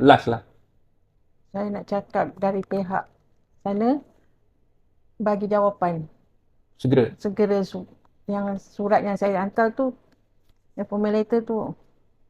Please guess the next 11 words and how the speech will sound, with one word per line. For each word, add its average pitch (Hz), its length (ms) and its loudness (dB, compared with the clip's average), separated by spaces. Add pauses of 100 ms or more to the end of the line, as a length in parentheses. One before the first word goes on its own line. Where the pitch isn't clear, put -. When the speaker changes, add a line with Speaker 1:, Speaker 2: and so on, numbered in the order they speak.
(140)
Speaker 2:
ada 196 240 0 (160)
atau 196 160 -4
tidak? 180 240 -4 (320)
Speaker 1:
Hmm, 120 560 2
appointment 127 320 6
letter 131 240 2
tu - 80 6
Speaker 2:
Hmm. 120 160 6
Speaker 1:
ada, - 60 0 (100)
ada 127 160 6
ataupun, 120 220 4